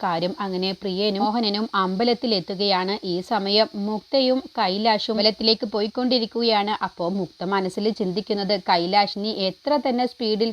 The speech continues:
കാർ ഓടിച്ചിട്ട് പോയിട്ടും കാര്യമില്ല. നന്ദൻ ഈ സമയം പാർവതിയുടെ കഴുത്തിൽ താലി കെട്ടിയിട്ടുണ്ടാവും. നിന്റെ, നിന്റെ ഒരു ഉദ്ദേശവും ഇനി നടക്കാൻ പോകുന്നില്ല" എന്നൊക്കെയാണ് മുക്ത ആ സമയം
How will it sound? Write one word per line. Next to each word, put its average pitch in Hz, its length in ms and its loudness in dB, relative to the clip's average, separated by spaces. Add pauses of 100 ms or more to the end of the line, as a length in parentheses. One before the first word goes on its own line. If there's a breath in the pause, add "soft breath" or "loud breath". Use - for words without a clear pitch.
കാർ 208 260 6
ഓടിച്ചിട്ട് 226 380 -2
പോയിട്ടും 196 460 -4 (120)
കാര്യമില്ല. 175 540 0 (200)
നന്ദൻ 180 440 -2
ഈ 202 160 -2
സമയം 240 440 2
പാർവതിയുടെ 226 760 2 (100)
കഴുത്തിൽ 185 400 -2 (360 loud breath)
താലി 175 420 2
കെട്ടിയിട്ടുണ്ടാവും. 190 800 0
നിന്റെ, 185 340 0 (300 loud breath)
നിന്റെ 294 240 4 (120)
ഒരു 233 140 2 (100)
ഉദ്ദേശവും 226 580 0
ഇനി 190 220 -4 (100)
നടക്കാൻ 180 480 -4
പോകുന്നില്ല" 196 520 -2 (140)
എന്നൊക്കെയാണ് 208 640 -2
മുക്ത 214 300 -4
ആ 254 160 6
സമയം 233 360 -2